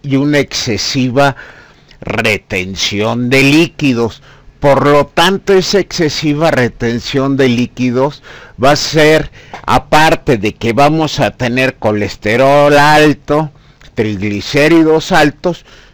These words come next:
los derrames cerebrales. Cuidado, infartos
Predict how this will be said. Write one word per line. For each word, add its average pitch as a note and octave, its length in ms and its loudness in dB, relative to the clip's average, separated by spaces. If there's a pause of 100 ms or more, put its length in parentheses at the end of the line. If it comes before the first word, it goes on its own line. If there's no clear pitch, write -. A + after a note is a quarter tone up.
los G#2+ 480 -4
derrames B2 1040 -4 (140)
cerebrales. E2+ 1400 -8 (160)
Cuidado, G#2 760 -4 (120)
infartos C#3+ 1200 -2